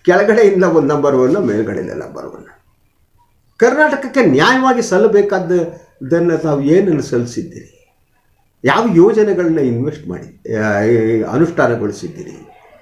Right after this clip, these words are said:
ಈಗ ಮಹದಾಯಿಗೆ ಒಂದು ಬ-, ಏನೋ ಒಂದು ಪ್ರಾಧಿಕಾರ ಮಾಡ್ತಾರೆ, ಕೇಂದ್ರ ಸಚಿವ ಸಂಪುಟ ತೀರ್ಮಾನ ತಗೊಂಡಿದೆ,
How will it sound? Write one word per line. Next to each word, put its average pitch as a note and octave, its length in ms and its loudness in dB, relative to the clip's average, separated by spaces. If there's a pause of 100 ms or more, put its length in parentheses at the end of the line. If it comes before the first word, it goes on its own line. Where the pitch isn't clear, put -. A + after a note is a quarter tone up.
(260)
ಈಗ F3+ 120 6
ಮಹದಾಯಿಗೆ G3 560 2
ಒಂದು E3 200 2
ಬ-, A2 720 0
ಏನೋ D#3 220 4
ಒಂದು D3 120 2
ಪ್ರಾಧಿಕಾರ C#3 540 0
ಮಾಡ್ತಾರೆ, - 680 -8 (800)
ಕೇಂದ್ರ E3+ 220 4
ಸಚಿವ D#3 260 0
ಸಂಪುಟ B2+ 360 -2
ತೀರ್ಮಾನ A2+ 460 -2
ತಗೊಂಡಿದೆ, F2+ 460 -10